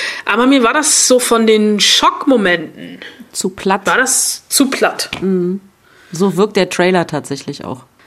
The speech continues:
Speaker 1: Es war so, so aufgegossen, so wie so ein alter Teebeutel, den schon dreimal im Wasser war
Speaker 2: Mhm.
Speaker 1: und dann noch mal heiß drüber. Und ja,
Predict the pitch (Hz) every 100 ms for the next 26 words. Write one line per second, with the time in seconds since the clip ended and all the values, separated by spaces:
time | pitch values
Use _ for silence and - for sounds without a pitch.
0 | _ - 190 233 233 247 233 226 220 226
1 | 220 208 220 - 294 190 180 185 175 170
2 | 202 196 233 226 233 220 107 214 247 233
3 | 233 240 202 190 190 185 202 196 202 196
4 | - 180 220 220 208 185 185 214 160 151
5 | 160 151 147 190 220 220 208 202 196 -
6 | 202 190 170 185 190 175 180 247 -